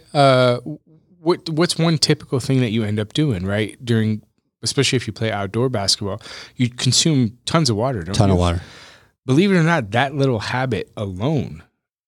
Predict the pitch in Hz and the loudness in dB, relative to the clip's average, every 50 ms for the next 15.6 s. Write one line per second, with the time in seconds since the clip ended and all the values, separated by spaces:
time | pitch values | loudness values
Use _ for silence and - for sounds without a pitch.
0 | _ _ _ - - 123 117 113 101 110 110 - 143 160 185 180 - - - - | _ _ _ -10 -4 -2 0 2 2 0 0 0 0 0 0 0 -2 -4 -10 -10
1 | - - - - - _ - 113 98 107 117 110 117 113 - - 131 120 113 - | -10 -8 -8 -8 -8 _ -6 -4 0 2 2 2 2 0 2 2 2 2 2 2
2 | - 190 226 220 180 143 127 117 117 123 143 131 123 120 117 110 113 120 127 123 | 0 2 2 4 4 4 4 2 2 0 2 2 4 4 4 4 4 2 2 0
3 | 104 110 113 117 110 - - 113 104 - 110 101 - 107 98 95 92 92 104 110 | 0 -2 -2 -2 -4 -4 -6 -4 -4 -2 -2 -2 -4 -4 -6 -6 -6 -4 -2 -2
4 | 113 107 - - - 113 107 104 101 - - 95 98 95 - - - 101 107 - | -2 -2 -2 -4 -2 -4 -4 -4 -4 -6 -6 -8 -8 -8 -8 -8 -6 -6 -6 -6
5 | - - 98 - - 104 92 - 101 95 85 82 - - - 117 113 107 - - | -6 -6 -6 -4 -4 -4 -4 -4 -4 -6 -6 -6 -6 -4 -2 0 0 0 -2 -6
6 | - - - - - _ _ _ _ - 113 107 95 - - 123 131 123 127 139 | -12 -16 -18 -20 -20 _ _ _ _ -2 -2 -2 0 0 0 2 2 0 2 0
7 | 123 107 101 107 107 113 113 110 - - - 113 107 101 - _ _ - 107 - | 0 0 0 -2 0 0 0 2 0 0 0 0 -2 -2 -6 _ _ -8 -8 -6
8 | 120 104 92 101 101 98 92 92 - - 107 95 - - 92 - 107 107 107 107 | -4 -4 -4 -2 -2 -2 0 0 0 0 0 -2 -6 -8 -8 -6 -4 -4 -2 0
9 | - - 101 92 - 113 110 110 - - 101 107 104 107 107 113 120 113 107 113 | 0 -2 -2 -4 -4 -2 -2 -2 -2 -4 -4 -4 -6 -6 -6 -6 -6 -6 -6 -8
10 | - _ - 123 113 107 - 113 110 101 - - - - 180 175 165 - 143 127 | -10 _ -14 -10 -8 -6 -4 -4 -4 -4 -4 -4 2 2 4 4 4 2 2 2
11 | 120 117 110 117 120 101 104 92 - 120 113 110 113 107 104 107 104 - 107 90 | 2 2 2 2 0 -2 -2 -4 -4 -4 -2 -4 -4 -4 -4 -2 -2 -2 -2 -4
12 | 98 98 95 - - 165 156 143 139 127 117 110 - - - - - - - - | -6 -4 -2 0 0 0 0 2 2 2 2 2 0 -4 -6 -20 -20 -20 -20 -20
13 | - _ _ - 180 185 190 190 170 - - 220 196 180 - - 185 165 156 143 | -20 _ _ -2 2 2 2 2 2 0 0 2 2 2 2 2 2 4 4 4
14 | 139 139 139 139 139 127 120 123 127 135 135 135 127 113 - 117 123 120 - - | 4 4 2 2 0 0 0 0 -2 0 -2 -2 -2 -2 -2 -2 -2 -2 -2 0
15 | 117 117 117 117 113 117 113 113 113 110 110 107 | 2 2 2 2 2 2 2 2 2 0 -2 -4